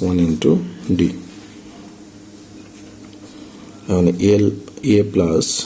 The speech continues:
এল মাইনাস ওয়ান, দেখো এল এর সঙ্গে আমি মাইনাস ওয়ান নেব আর কেটা আমি পরে রাখবো,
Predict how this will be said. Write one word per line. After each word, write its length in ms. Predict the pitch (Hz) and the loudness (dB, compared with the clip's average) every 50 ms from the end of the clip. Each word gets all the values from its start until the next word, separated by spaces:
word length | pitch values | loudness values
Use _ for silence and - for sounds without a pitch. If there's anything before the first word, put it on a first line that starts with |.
| - - - - - - - - - - - - - - - - - - - - - - - - - - - - - - - - 113 104 98 | -8 -12 -20 -20 -20 -20 -20 -20 -20 -20 -20 -20 -20 -20 -20 -18 -18 -18 -18 -18 -20 -20 -20 -20 -20 -20 -20 -20 -20 -12 -4 2 4 4 4
এল 120 | 92 92 95 - - - - - - - - - - - - - 92 87 | 4 2 0 -2 -4 -8 -12 -18 -18 -20 -20 -20 -20 -16 -12 -8 -4 -2
মাইনাস 380 | 85 90 92 95 98 98 95 95 - 90 | 0 2 4 6 6 4 4 2 0 0
ওয়ান, 220 | 85 85 82 87 101 107 - - - - - - - - | -2 -2 -2 -2 -4 -4 -6 -10 -14 -16 -16 -8 -2 0
দেখো 180 | 98 - - 90 - 92 | 0 2 4 2 4 4
এল 80 | 101 101 113 | 4 4 4
এর 40 | 107 107 | 2 4
সঙ্গে 180 | 110 104 107 107 | 4 4 4 6
আমি 100 | 104 101 95 95 | 6 6 4 4
মাইনাস 240 | 95 95 95 92 - - | 4 4 2 2 2 2
ওয়ান 140 | 92 92 90 | 2 2 2
নেব 140 | 85 82 85 - - - - - - - - - 85 | 2 0 0 0 0 -2 -2 -8 -16 -16 -12 -6 -4
আর 80 | 90 87 - - - | -4 -4 -4 -2 2
কেটা 280 | - 123 110 104 - 104 98 | 4 4 4 4 2 2 2
আমি 120 | 95 92 92 95 - | 2 2 0 2 2
পরে 200 | 139 123 104 90 85 | 2 4 4 2 2
রাখবো, 280 | 82 82 - - - | 0 -4 -8 -10 -12